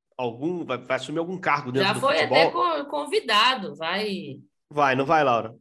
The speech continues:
Speaker 1: É,
Speaker 2: vai
Speaker 1: acho que é um
Speaker 2: ficar no
Speaker 1: caminho
Speaker 2: América,
Speaker 1: natural.
Speaker 2: eu acho.
Speaker 1: Porque muita gente olha a bola do Juninho, é, o torcedor americano não, porque o acompanha bastante, mas quem não acompanha,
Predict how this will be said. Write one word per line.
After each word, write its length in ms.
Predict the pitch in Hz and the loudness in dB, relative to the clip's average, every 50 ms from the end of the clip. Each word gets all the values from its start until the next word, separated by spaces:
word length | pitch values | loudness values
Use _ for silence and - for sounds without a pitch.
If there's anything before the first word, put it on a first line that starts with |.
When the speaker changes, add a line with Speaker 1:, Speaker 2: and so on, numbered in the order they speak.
| - | -10
Speaker 1:
É, 160 | - 151 - - | -8 -8 -4 -2
Speaker 2:
vai 100 | - 180 | 0 0
Speaker 1:
acho 80 | 202 | 0
que 60 | 196 | 0
é 20 | 160 | 0
um 40 | - | 2
Speaker 2:
ficar 120 | 262 - | 2 2
no 60 | - | 2
Speaker 1:
caminho 140 | - - - | 2 2 2
Speaker 2:
América, 320 | - - - 220 226 - | 2 2 2 4 4 2
Speaker 1:
natural. 220 | 127 - 226 202 196 | 2 0 -2 -2 -2
Speaker 2:
eu 60 | 185 | 0
acho. 380 | 165 156 156 165 - - - - - - _ _ _ _ _ _ _ _ _ _ | 0 0 -2 -2 -4 -8 -12 -12 -14 -16 _ _ _ _ _ _ _ _ _ _
Speaker 1:
Porque 140 | - 170 190 | 0 0 2
muita 200 | 185 202 190 196 | 2 2 2 2
gente 160 | 196 190 196 | 0 0 2
olha 160 | 196 180 180 170 | 2 4 4 4
a 40 | |
bola 300 | 156 131 139 151 147 151 | 2 2 2 4 4 2
do 100 | 143 139 | 2 -2
Juninho, 600 | 123 127 127 139 175 208 190 147 117 104 - - - - | -6 -8 -6 -6 -4 -4 -4 -4 -4 -6 -8 -14 -16 -8
é, 500 | 123 127 131 127 127 123 123 123 123 117 - - _ _ _ - | -4 -2 0 0 0 0 0 -2 -4 -6 -8 -16 _ _ _ -18
o 220 | 143 143 139 127 _ - _ | -16 -16 -16 -18 _ -20 _
torcedor 240 | - 143 - 170 165 | -12 -10 -4 -4 -2
americano 360 | 160 156 151 - 196 196 175 | -2 -4 -4 -4 -4 -2 0
não, 220 | 160 160 170 185 | 2 2 2 2
porque 240 | 180 - - 170 151 | 0 -4 -6 -6 -6
o 180 | 113 127 151 147 | -4 -2 -2 -2
acompanha 420 | 147 - 165 147 - 151 156 160 | -2 -2 -6 -4 0 0 0 2
bastante, 580 | 160 165 156 151 - - 123 113 110 - - 113 | 4 2 2 2 0 -8 -8 -8 -8 -10 -8 -8
mas 220 | 123 123 - - | -8 -8 -8 -8
quem 340 | - 151 160 175 170 160 156 | -2 0 0 2 2 0 0
não 160 | 147 143 143 | 2 2 2
acompanha, 800 | 135 131 - 131 120 - - 147 175 185 175 135 110 101 95 | 0 -2 -4 -10 -10 -6 -4 -2 0 0 0 -2 -4 -6 -10